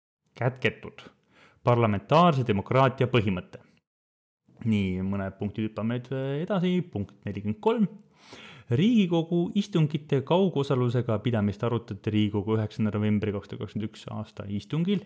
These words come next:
enne päevakorra juurde asumist. See tähendab päevakorra väliselt.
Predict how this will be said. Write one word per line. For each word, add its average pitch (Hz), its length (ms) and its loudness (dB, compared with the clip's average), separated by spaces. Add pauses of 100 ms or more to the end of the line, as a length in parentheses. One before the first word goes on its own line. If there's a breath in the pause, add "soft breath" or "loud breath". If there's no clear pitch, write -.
enne 190 560 6
päevakorra 143 560 0
juurde 117 320 0
asumist. 90 480 -8 (560 loud breath)
See 202 300 0
tähendab 117 420 0
päevakorra 123 600 2 (240)
väliselt. - 640 -4